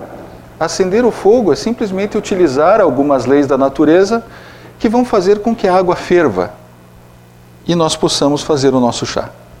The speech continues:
Então, se nós não agimos no nosso dia a dia,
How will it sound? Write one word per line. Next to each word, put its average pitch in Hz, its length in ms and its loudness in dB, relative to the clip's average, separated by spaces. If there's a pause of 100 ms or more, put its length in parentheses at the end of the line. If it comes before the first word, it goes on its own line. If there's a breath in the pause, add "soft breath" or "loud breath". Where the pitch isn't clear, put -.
(1400 loud breath)
Então, 220 180 0
se - 180 0
nós 180 440 0 (100)
não 226 260 2
agimos 139 600 0
no 113 100 -2
nosso 107 300 -4
dia 101 220 -2
a - 20 -4
dia, 143 300 -4